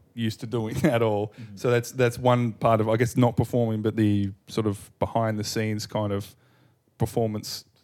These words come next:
Speaker 1: element of being a, a perf-, performing on stage. But yeah, I think, like, from changing from mixing poetry and now, uh, more the music element, um,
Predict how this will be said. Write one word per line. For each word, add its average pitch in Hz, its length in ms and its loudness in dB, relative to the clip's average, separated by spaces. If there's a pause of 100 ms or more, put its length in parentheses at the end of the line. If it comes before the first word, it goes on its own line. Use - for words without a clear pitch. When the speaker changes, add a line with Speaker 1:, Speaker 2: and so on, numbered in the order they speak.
Speaker 1:
element 101 520 -4
of 104 160 -6
being 107 260 -6
a, 104 120 -4
a 104 280 -8
perf-, 113 320 -4
performing 117 460 2
on 107 120 -2
stage. 110 320 0 (320)
But - 100 0
yeah, 151 80 10
I 165 40 8
think, 208 180 4
like, 160 220 4
from 156 180 4
changing 139 720 6 (360)
from 135 440 6
mixing 139 640 6
poetry 131 600 4
and 120 300 4
now, 113 520 4 (640)
uh, 110 360 2
more 110 220 4
the 107 60 0
music 117 360 6
element, 104 640 0 (380)
um, 117 400 -2